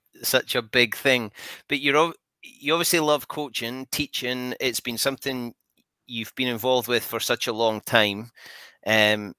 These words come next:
you obviously love sport and developing people and working with people.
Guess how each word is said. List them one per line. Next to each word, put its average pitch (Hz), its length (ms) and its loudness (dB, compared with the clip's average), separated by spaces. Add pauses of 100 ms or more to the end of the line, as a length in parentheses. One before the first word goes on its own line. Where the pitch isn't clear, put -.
you 113 180 -2
obviously 117 280 -2
love 110 440 0 (160)
sport 117 520 -4
and 101 240 -10
developing 110 520 0
people 110 420 -4
and 101 140 -6
working 110 360 -4
with 101 180 -8
people. 98 480 -8